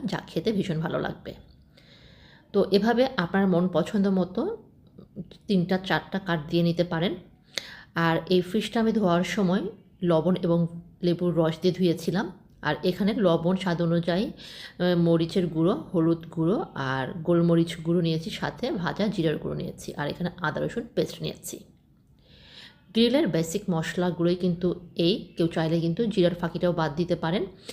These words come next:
শুধু আদা রসুন আর গোলমরিচ গুঁড়ো আর ঝাল লবণ দিলেই হয়ে যায়। এছাড়াও কেউ চাইলে সয়া সস দিতে পারেন, তবে আমি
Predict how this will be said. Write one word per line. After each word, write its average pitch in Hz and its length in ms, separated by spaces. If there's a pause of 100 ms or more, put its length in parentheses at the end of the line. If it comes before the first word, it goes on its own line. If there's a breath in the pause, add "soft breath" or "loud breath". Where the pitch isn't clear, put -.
(140 loud breath)
শুধু 247 280
আদা 165 320
রসুন 180 600 (380)
আর 147 440 (260)
গোলমরিচ 175 500 (140)
গুঁড়ো 165 340 (160)
আর 151 200
ঝাল 151 260
লবণ - 240
দিলেই 165 400 (280 loud breath)
হয়ে 170 240
যায়। - 180 (360 loud breath)
এছাড়াও 247 360
কেউ 233 160
চাইলে 208 300
সয়া 190 260
সস 196 200
দিতে 185 180
পারেন, 233 200
তবে 185 160
আমি 170 320